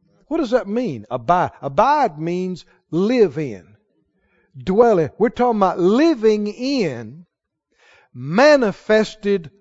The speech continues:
love, living in manifested God. This is life.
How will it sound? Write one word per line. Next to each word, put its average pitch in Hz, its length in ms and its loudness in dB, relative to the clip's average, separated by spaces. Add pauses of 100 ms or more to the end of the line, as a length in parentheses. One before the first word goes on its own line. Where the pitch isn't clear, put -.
(120)
love, 143 640 0 (1600)
living 262 720 4
in 247 680 4
manifested 233 1400 0
God. 139 560 0 (1600)
This 180 760 2 (680)
is 165 200 -6
life. 156 600 2